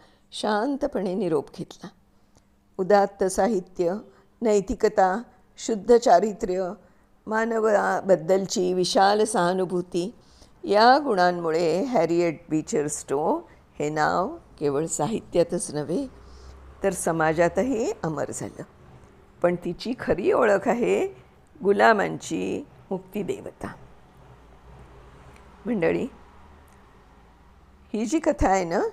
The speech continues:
ही रंग माझा वेगळा या मुंबई आकाशवाणीवरती जी मालिका प्रसारित होते त्याच्यात हे-, ह्याचा सहभाग होता. तर विद्याताई, खूप खूप धन्यवाद की अशा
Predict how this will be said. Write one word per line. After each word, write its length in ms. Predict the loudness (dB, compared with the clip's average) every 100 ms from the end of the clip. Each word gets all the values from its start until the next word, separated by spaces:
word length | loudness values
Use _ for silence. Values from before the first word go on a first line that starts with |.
| -8 -8
ही 100 | 0
रंग 280 | 2 2 4
माझा 400 | 2 2 4 4
वेगळा 580 | 4 2 2 2 2 0 -6 -18 _ _
या 340 | 0 2 4 2
मुंबई 460 | 0 0 4 6
आकाशवाणीवरती 1900 | 4 4 4 4 2 -4 -4 -4 -6 -12 -20 -20 _ -12 -4 -4 -2 -4 -4
जी 180 | -4 -4
मालिका 640 | -2 -2 -4 0 2 2 -2 -6 _ -20 -14
प्रसारित 460 | -2 0 2 0 0 -4
होते 320 | -6 -6 -6
त्याच्यात 300 | -4 -4 -4 -6 -10 _ _ _
हे-, 360 | -8 -8 -12 -10
ह्याचा 260 | -6 -4
सहभाग 420 | -4 -4 -4 -4 -6
होता. 320 | -8 -12 -14 -16 _ _ _ _ _ _ _ _ _ _ _ -18
तर 60 | -16 -16 _
विद्याताई, 640 | -8 0 2 2 0 -4 -6 _ _ _ _ _ _ _ _
खूप 280 | -4 -4 -2
खूप 260 | -2 0 0
धन्यवाद 540 | -2 0 2 2 2 0
की 80 | -4
अशा 320 | -2 0 -2